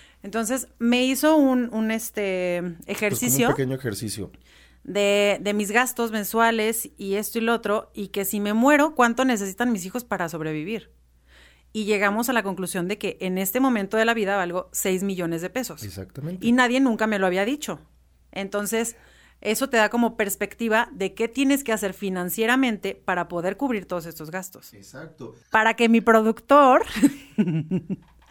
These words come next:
Speaker 1: no me esté regañando todos los días porque valgo seis millones de pesos, ¿eh?
Speaker 2: Así que, eh, más vale que cuídenme, ¿no?
Speaker 1: Exacto,
Speaker 2: Cuídenme porque
Speaker 1: cuídame.
Speaker 2: valgo <laughs> seis millones.
Speaker 1: Porque además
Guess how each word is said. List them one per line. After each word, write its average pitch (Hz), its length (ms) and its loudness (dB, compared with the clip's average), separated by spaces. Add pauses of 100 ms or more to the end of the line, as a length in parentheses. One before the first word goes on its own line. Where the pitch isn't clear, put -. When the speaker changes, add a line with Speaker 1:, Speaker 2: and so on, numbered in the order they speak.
(340)
Speaker 1:
no 202 140 2
me 208 100 4
esté 190 480 0
regañando 175 500 -2
todos 185 200 -2
los 202 140 -6
días 196 200 -6
porque 175 260 -10
valgo 170 340 -6
seis 170 220 -8
millones 160 180 -6
de 160 80 -8
pesos, 165 360 -16 (340)
¿eh? 220 180 -6 (280)
Speaker 2:
Así 123 260 0 (120)
que, - 80 -8
eh, 123 60 -6
más 120 200 -4
vale 123 220 2
que 110 160 -10
cuídenme, 107 640 2
¿no? 127 120 2
Speaker 1:
Exacto, 220 380 0
Speaker 2:
Cuídenme 190 440 6
porque 269 120 6
Speaker 1:
cuídame. 233 320 4
Speaker 2:
valgo 151 540 4 (100)
<laughs> - 120 -20
seis 143 260 4
millones. - 80 4
Speaker 1:
Porque 226 40 6
además 233 600 4